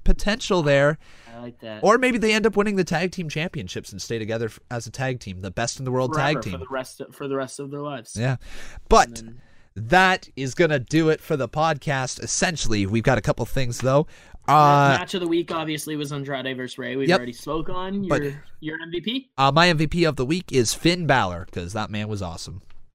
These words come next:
Speaker 2: Yep. Uh, Sasha Banks, uh, 'cause just rewind the podcast and listen to me rave about her
Speaker 1: Yeah. <laughs>
Speaker 2: earlier.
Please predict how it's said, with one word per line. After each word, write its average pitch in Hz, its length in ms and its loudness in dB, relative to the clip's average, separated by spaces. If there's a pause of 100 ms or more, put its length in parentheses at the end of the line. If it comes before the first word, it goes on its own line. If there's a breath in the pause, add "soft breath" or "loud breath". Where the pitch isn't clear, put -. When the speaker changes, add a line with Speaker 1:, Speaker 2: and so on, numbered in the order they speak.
(440)
Speaker 2:
Yep. 160 220 -12 (180)
Uh, 131 300 -6
Sasha 151 400 -10
Banks, - 640 -10 (120)
uh, 120 300 -12
'cause 113 260 -16
just - 280 -12 (360)
rewind 135 480 -2
the 120 60 -8
podcast 123 540 -8
and 120 100 -10
listen 127 240 -12
to 120 60 -10
me 117 100 -10
rave 117 260 -10
about 104 300 -14
her 117 160 -12 (220)
Speaker 1:
Yeah. 98 260 -6
<laughs> - 140 6
Speaker 2:
earlier. 160 580 0